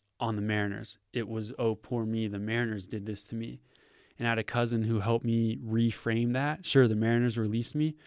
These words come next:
but I made the decision to retire. I had some chances to play internationally, to play independent ball, but it was ultimately my decision to retire.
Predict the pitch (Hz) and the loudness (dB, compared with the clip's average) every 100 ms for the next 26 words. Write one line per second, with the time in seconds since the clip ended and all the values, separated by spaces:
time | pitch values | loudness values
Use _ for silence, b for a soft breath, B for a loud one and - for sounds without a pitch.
0 | b b b - 120 117 - _ _ _ | b b b 2 2 2 -4 _ _ _
1 | - 123 120 117 113 110 110 - 110 107 | -2 2 2 2 2 0 -2 -2 -2 0
2 | 117 113 - 113 107 104 101 101 - 107 | -2 -2 -2 2 2 2 0 -4 -4 -4
3 | 107 113 - b b b b b - 123 | -6 -10 -16 b b b b b 2 4
4 | 123 - 123 - 123 117 120 117 - 127 | 4 2 -4 0 -2 0 -4 -6 -4 -2
5 | 117 113 110 107 - 127 110 123 123 - | 0 2 0 -4 -6 -6 -2 0 0 0
6 | 127 120 117 107 110 - 110 107 110 107 | 0 2 0 -2 -8 -4 -2 -2 -6 -2
7 | 127 127 123 120 110 110 110 - b b | 0 2 2 0 -2 -2 -6 -10 b b
8 | b b b b b b _ _ _ 113 | b b b b b b _ _ _ -2
9 | 120 113 110 - 127 123 127 120 117 107 | 0 0 -2 0 -2 0 -4 -2 -2 -2
10 | 107 104 110 110 113 104 110 - 113 101 | -4 -4 -4 -4 -4 -4 -6 -6 -6 -6
11 | - 107 110 117 | -8 -10 -12 -16